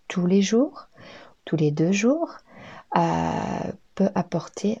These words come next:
des résultats absolument, euh, euh, extraordinaires. Alors vous me direz, vous n'avez pas assez de temps. Bien écoutez, euh,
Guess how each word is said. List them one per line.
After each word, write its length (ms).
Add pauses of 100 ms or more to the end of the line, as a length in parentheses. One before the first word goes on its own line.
des 160
résultats 540
absolument, 800 (160)
euh, 60 (1000)
euh, 120
extraordinaires. 760 (520)
Alors 160
vous 120
me 60
direz, 260
vous 100
n'avez 220
pas 140
assez 200
de 100
temps. 340
Bien 260
écoutez, 580
euh, 360